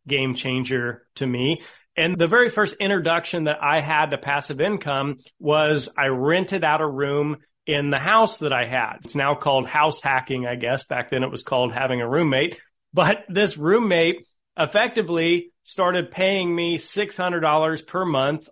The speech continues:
on the first of the month. And what do you think I did with that six hundred dollar check? I made my car payment. <laughs> That was my biggest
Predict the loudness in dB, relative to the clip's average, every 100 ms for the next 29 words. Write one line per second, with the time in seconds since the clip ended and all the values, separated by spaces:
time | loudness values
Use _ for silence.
0 | _ 2 4 4 2 -2 -4 -4 -2 -2
1 | -6 -10 -6 -6 -4 -2 4 4 2 -6
2 | -20 _ _ _ _ -2 2 4 2 0
3 | -2 0 0 0 0 0 2 0 -4 -8
4 | -6 -2 0 2 0 -4 -10 -4 0 -2
5 | 0 -2 2 2 2 0 -2 -2 -2 -8
6 | -20 _ _ _ _ _ -2 2 2 2
7 | 0 2 4 4 4 0 0 -2 -6 _
8 | -8 -6 0 0 2 0 2 2 4 2
9 | 0 -8